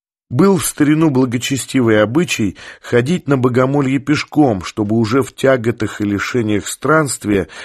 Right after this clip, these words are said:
понести покаянный труд. От Калуги до Оптины семьдесят пять километров.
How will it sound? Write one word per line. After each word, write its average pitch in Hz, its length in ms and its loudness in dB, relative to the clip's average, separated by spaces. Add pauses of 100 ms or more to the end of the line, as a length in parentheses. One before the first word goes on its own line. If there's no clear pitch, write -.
(140)
понести 120 500 0
покаянный 123 840 0
труд. - 520 -4 (720)
От 117 260 2
Калуги 127 540 0
до 127 140 4
Оптины 117 580 0
семьдесят 127 600 -4
пять 107 220 -2
километров. 92 880 -4